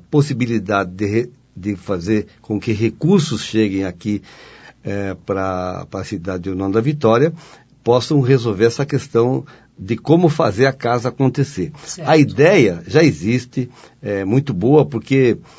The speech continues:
Speaker 1: eu sempre digo, não é só pra cuidar da mulher que já foi, é, violentada, abusada, não, é pra fazer com que, ah, também dá curso pra homens, pros homens saber respeitar as mulheres, né?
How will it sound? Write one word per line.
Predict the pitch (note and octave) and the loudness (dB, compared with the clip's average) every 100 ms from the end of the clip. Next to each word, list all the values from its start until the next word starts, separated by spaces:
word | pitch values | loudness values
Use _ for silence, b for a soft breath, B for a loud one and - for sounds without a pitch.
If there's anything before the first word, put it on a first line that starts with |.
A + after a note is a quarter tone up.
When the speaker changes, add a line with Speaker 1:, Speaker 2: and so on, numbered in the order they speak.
| B | B
Speaker 1:
eu | - | -6
sempre | A2+ C4+ D#3+ | -2 -4 -4
digo, | G2+ G2+ A2+ | -4 -2 0
não | |
é | D#3 | 0
só | E3+ E3+ D#3+ | 0 0 0
pra | D#3 D3+ A#2 b b _ | 2 0 0 b b _
cuidar | - C3+ F#2 C#3 | 2 2 4 2
da | C3 C3 | 4 2
mulher | A2 G#2+ A#2+ C#3 _ _ - | 4 4 2 0 _ _ -12
que | - | -4
já | A2+ A2 | -2 -2
foi, | - B2+ A#2 F2+ E2+ _ _ _ _ _ | 0 4 4 2 -6 _ _ _ _ _
é, | G#2+ A2 G2 F2 E2 | -6 -4 -4 -6 -10
violentada, | D#2 A#2+ A2+ F2+ E2+ A#2+ A2 F#2 | 2 4 4 2 0 2 2 2
abusada, | F#2+ G2 F2+ G#2 A#2+ G#2 G2+ G2+ G2 F#2 B B _ | -4 -6 -4 0 2 0 -2 -4 -4 -8 B B _
não, | A2+ B2 G2 | 0 2 0
é | G#2+ | -6
pra | - C#3+ | -2 -2
fazer | C3 A#2+ G2 C3+ D3+ | 0 0 2 4 4
com | D3 B2+ | 2 -4
que, | A#2+ D3 D#3+ D3+ B B B _ | 0 0 0 -2 B B B _
ah, | - - | -20 -8
também | - G3 C#3+ G#3+ | 0 2 4 4
dá | C#3+ F#3+ | 4 0
curso | E3+ G#3+ G#3+ | 0 0 0
pra | A3 A#3+ F3 | 0 2 6
homens, | E3+ F#3+ G2+ | 6 4 0
pros | - C#3 | 0 0
homens | B2+ D#3 | 2 2
saber | D3 C#3 | 2 4
respeitar | D3 D#3 D3 D#3+ D3+ C#3 | 4 4 2 0 2 0
as | D#3 | 2
mulheres, | C#3+ G2+ C3+ C#3 - | 2 4 4 2 -2
né? | A#2+ | -6